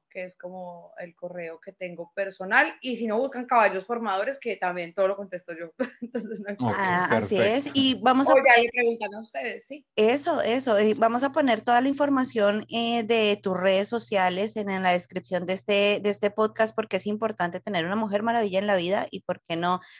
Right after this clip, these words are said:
Speaker 3: a Luisa Gaviria de
Speaker 2: Más que importante, es necesario.
Speaker 3: Así es, así es. Entonces, vamos a ponerlo, eh, los datos allí. Eh, una mujer espectacular que nos, mm, acompañó esta noche con este tema maravilloso.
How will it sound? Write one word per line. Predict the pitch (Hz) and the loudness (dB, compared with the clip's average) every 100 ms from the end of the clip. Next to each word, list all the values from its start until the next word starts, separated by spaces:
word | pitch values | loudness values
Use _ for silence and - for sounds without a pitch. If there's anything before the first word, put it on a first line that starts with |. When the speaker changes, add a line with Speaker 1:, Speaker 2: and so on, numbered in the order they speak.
| - | -2
Speaker 3:
a | 214 | 2
Luisa | 202 202 208 | 2 2 2
Gaviria | 202 196 175 175 175 190 196 - | 4 4 2 0 2 2 0 -2
de | 202 | 2
Speaker 2:
Más | 185 175 | 2 4
que | 175 | 2
importante, | 139 139 - 110 101 117 | 2 0 0 -2 -2 -4
es | 110 | -4
necesario. | 123 120 110 110 87 - | -4 -4 -4 -2 -2 -4
Speaker 3:
Así | - 190 - 175 | -4 -4 -4 -8
es, | 180 294 _ _ | -8 -10 _ _
así | 190 185 - - | -6 -4 -6 -6
es. | 262 254 | -6 -6
Entonces, | 208 202 202 226 233 - - - | -2 -2 0 0 -2 -4 -16 -2
vamos | 233 233 | 2 2
a | 247 | 2
ponerlo, | 254 240 196 208 233 - | 2 2 4 4 4 2
eh, | 220 | 2
los | 226 202 | 2 4
datos | 185 196 214 | 2 0 -2
allí. | 220 190 254 311 - _ - _ | -2 -2 -2 -4 -6 _ -20 _
Eh, | 220 208 196 190 180 | 4 4 4 4 2
una | 156 196 | 0 0
mujer | 202 214 180 | -2 -2 -2
espectacular | 180 214 208 208 202 185 170 180 214 | -2 -4 -2 -4 -4 -4 0 2 2
que | 214 214 | -2 -4
nos, | 202 - - | -4 -6 -10
mm, | 202 196 190 - | -6 -4 -2 -4
acompañó | 185 196 180 180 175 | -4 -2 -2 -2 -2
esta | 175 185 | -4 -4
noche | 196 185 208 202 | -2 -2 -2 0
con | 208 185 | -2 -2
este | 170 175 | -4 -4
tema | 190 190 | -2 0
maravilloso. | 196 190 190 170 165 175 180 240 | 0 2 2 0 0 -2 -2 -6